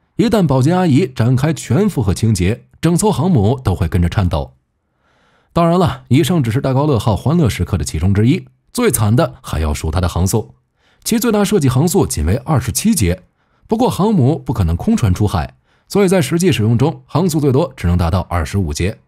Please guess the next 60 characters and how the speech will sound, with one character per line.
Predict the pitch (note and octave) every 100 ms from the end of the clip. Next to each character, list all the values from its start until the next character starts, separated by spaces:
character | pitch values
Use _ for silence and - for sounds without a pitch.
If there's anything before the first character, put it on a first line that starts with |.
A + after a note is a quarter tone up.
| _ _ _
荣 | - A3+
获 | A3
二 | F3+
战 | F#3 D#3
之 | E3
后 | F3 F3 - _
最 | A3 G3+
慢 | F#2+ F2 E2
航 | E2+
母 | E2+
的 | D2+
称 | F2 F2
号。 | F#2+ - _ _ _ _ _ _ _ _ _ _
如 | A#3
果 | A#3+ B3+
只 | A#2
看 | A2 A#3
以 | C#3 F2
上 | - A3+
特 | - E2
征， | G2 B2 _
这 | - A3+
艘 | -
核 | A3+ F#3+
动 | A3
力 | D#3+
航 | - D#3
母 | B2+ F#2 A3+
确 | - -
实 | D#2 F2
有 | D2
些 | E2+
拉 | F2
胯。 | F#2+ E2+ - _ _ _ _ -
然 | G#3
而 | A#3+
实 | -
际 | G#3+ A3
上， | C3 C3 - -
戴 | G#3+
高 | F#3+ G#3
乐 | G3
号 | D#3+
的 | E3+
战 | F#3+ C3
力 | A#2
并 | - F#3+ D#3
没 |
有 | A2+
因 | F2+
为 | G2+ F2
这 | C3
些 | F#2 G2 -
而 | F2 E2+
受 | G2 F2
到 | D#2
丝 | - E3
毫 | D#3+ F2+
影 | E2+
响。 | - F2